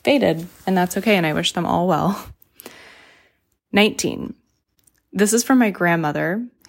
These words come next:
who is very special to me. She's really the only living grandparent I've had in my adult life, 'cause my other grandparents either died before I was born or when I was pretty young. And she always says,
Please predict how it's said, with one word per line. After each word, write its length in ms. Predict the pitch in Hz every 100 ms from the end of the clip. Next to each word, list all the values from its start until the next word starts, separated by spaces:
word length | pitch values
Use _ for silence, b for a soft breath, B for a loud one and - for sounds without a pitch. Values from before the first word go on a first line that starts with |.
| -
who 220 | 180 165
is 240 | 165 180 165
very 200 | 165 208
special 360 | - 185 -
to 60 | 180
me. 240 | 170 170
She's 360 | 180 175 170 -
really 220 | - 180 190
the 100 | 185
only 260 | 180 180
living 240 | 170 165 165
grandparent 420 | 165 160 165 156
I've 120 | 160
had 800 | - - 160 156 156 160 165 - _ -
in 260 | 175 165
my 120 | 156
adult 380 | 156 151 151 -
life, 380 | 156 165 214 -
'cause 180 | 190 170
my 300 | 165 156 -
other 320 | 180 170 160 _ -
grandparents 460 | 165 165 175 156 -
either 160 | 165
died 200 | 156 151
before 180 | - 160
I 60 | 156
was 120 | 175
born 320 | 254 247 240
or 140 | 190
when 140 | 180 160
I 80 | 151
was 120 | 160
pretty 200 | - 151
young. 280 | 151 160 185 B B B B B B B
And 160 | 196
she 220 | - 285
always 280 | 359 359 320
says, 580 | - 185 180 180 180 -